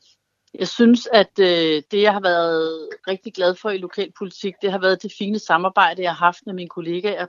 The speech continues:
på tværs af partierne. Øh, og jeg har altid, øh, bestræbt mig på at sikre, at alle kom til orde, øh, i det udvalg, jeg har været formand for, og prøvet at sikre mig, at alle, hvad kan man sige, øh, meninger blev givet til kende, og at vi,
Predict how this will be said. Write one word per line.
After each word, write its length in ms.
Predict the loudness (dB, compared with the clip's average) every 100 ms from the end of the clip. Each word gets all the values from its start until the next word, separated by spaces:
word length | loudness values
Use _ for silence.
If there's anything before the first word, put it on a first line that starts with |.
| -10
på 60 | -12
tværs 340 | -2 0 0
af 80 | -8
partierne. 520 | -18 -14 -10 -10 -12 _ _ -20 -20 -20 0
Øh, 420 | 4 6 4 0
og 100 | -2
jeg 100 | -2
har 80 | 0
altid, 460 | 0 -2 -4 -4 -4 -6
øh, 360 | -4 -4 -4 -6
bestræbt 380 | -12 0 2 2
mig 100 | -2 2
på 240 | 2 2 -4
at 160 | -10 -8
sikre, 460 | -10 -4 -4 -2
at 140 | -4 -6 -4
alle 220 | -4 -2
kom 200 | -4 -6
til 120 | -4
orde, 300 | -2 2 2 0 -8
øh, 220 | -4 -4
i 60 | -4
det 120 | -4
udvalg, 320 | -2 0 0
jeg 80 | 0
har 60 | -6
været 140 | -6
formand 340 | -6 -8 -8
for, 120 | -6 -4
og 220 | -6 -10 _
prøvet 180 | -4 -4
at 60 |
sikre 340 | -4 -6 -4 0
mig, 100 | 0
at 80 | 2
alle, 280 | 2 4 2 _ _ -20 _
hvad 100 | -8
kan 100 | -6
man 80 | -6
sige, 440 | -6 -6 -4 0 0
øh, 260 | 0 0 -2
meninger 400 | 0 0 0 -2
blev 160 | -4 -8 -6
givet 180 | -6 -6
til 100 | -4
kende, 380 | 4 6 6 2
og 180 | 2
at 100 | 0 -2
vi, 260 | -4 -4